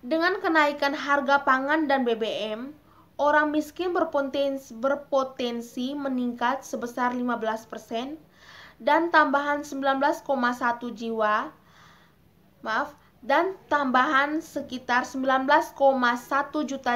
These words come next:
jiwa lebih, sehingga total orang miskin mencapai lima puluh enam koma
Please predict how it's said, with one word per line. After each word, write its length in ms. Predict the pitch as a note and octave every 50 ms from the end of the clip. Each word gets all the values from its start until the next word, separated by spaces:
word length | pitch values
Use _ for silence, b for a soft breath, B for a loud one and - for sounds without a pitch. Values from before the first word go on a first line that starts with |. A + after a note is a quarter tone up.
| A3+ G#3
jiwa 400 | A#3 A#3+ A#3+ A#3 A3+ A3+ A3 G#3+
lebih, 320 | G3+ G#3+ A3 A3+ B3 C#4+ D#4+ B B B B B
sehingga 480 | - - - C#4 C4+ B3+ B3 A#3+ B3 A#3+
total 480 | - C4+ C#4 D4+ D4 - D#4 D#4 - C#4
orang 240 | C#4+ C#4 C4+ C4+
miskin 480 | C4+ C4+ C4 - - C#4 C4+ C4+ C4+ C4+
mencapai 720 | B3+ B3 A#3+ A#3 A#3+ B3 A#3 A#3 A#3 - A#3 A#3 A#3 A3+
lima 320 | A#3+ A#3+ A#3+ B3 A#3+ A#3+ A#3
puluh 240 | B3 A#3+ A3 A3+ A#3+
enam 240 | A#3+ A#3+ A#3+ A#3
koma 320 | - - A3+ A3 A3 G#3+